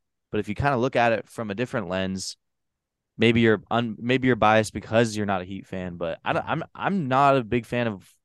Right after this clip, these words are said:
what he's doing for them. And I think a big part of it is his jockeying for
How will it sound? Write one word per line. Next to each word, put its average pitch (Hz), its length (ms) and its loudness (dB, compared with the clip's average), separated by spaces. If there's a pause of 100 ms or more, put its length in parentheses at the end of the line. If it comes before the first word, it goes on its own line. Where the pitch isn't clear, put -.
(160)
what 110 180 -2
he's 110 180 -10
doing 113 400 -8 (380)
for 135 100 -4
them. 135 320 2 (720)
And 113 320 2
I - 120 0
think 147 120 -4
a 123 60 -8
big 127 160 0
part 123 160 4
of 120 80 0
it 120 140 0
is 101 360 -2
his 113 220 -2
jockeying 113 540 2
for 104 500 2